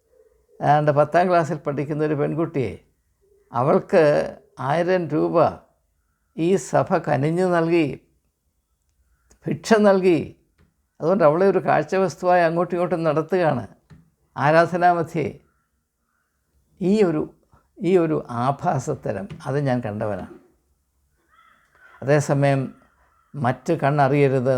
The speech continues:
നാല് ചെവി അറിയരുത് എന്ന നിർബന്ധത്തോടെ പാവപ്പെട്ട കുഞ്ഞുങ്ങളുടെ സഹായത്തിന് വേണ്ടി ആഴ്ചയിൽ രണ്ട് ദിവസം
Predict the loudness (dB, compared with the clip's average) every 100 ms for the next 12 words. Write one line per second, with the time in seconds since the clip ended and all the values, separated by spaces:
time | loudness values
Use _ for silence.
0 | 0 0 -2 -2 -4 -2 0 0 0 0
1 | 0 -2 -4 -4 -4 -2 -2 -2 -6 _
2 | _ _ _ _ _ -4 0 4 4 4
3 | 0 -2 -4 -6 -8 -14 _ _ _ _
4 | _ _ _ _ _ _ -2 2 2 2
5 | -6 -6 -6 -4 -4 -4 -4 -4 -4 -6
6 | -12 _ _ _ -8 -8 -2 0 0 -2
7 | -6 -4 -4 -4 -6 -8 -10 _ _ _
8 | _ _ _ -2 0 0 0 -2 0 -2
9 | 0 2 2 0 -4